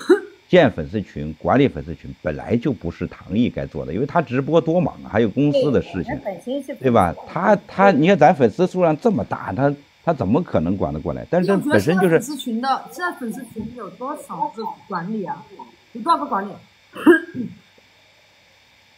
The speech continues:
Speaker 1: 现在应该二十几个吧。
Speaker 3: 二十多个管理，我觉得可能还不够，
Speaker 1: 嗯。
Speaker 3: 我跟你说。
Speaker 1: 呃，那天我，我们，我们商量了一个好办法，就是可以两个群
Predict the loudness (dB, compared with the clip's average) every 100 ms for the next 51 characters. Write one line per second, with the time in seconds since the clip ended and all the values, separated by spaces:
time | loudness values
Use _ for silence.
0 | _ _ _ 2 6 8 8 8 8 6
1 | 6 2 2 2 0 -6 -12 _ 0 0
2 | -2 -4 -4 -4 -4 -6 -8 -12 -12 -12
3 | -10 -10 -4 -4 -6 -12 _ -18 -16 -14
4 | -16 -16 -14 2 6 8 8 6 6 6
5 | 4 _ _ _ _ _ _ -2 2 2
6 | 2 0 2 4 4 4 2 0 -4 -6
7 | -2 -2 -2 -8 -6 -2 0 -2 _ _
8 | _ _ 4 6 6 6 6 2 2 0
9 | 2 2 2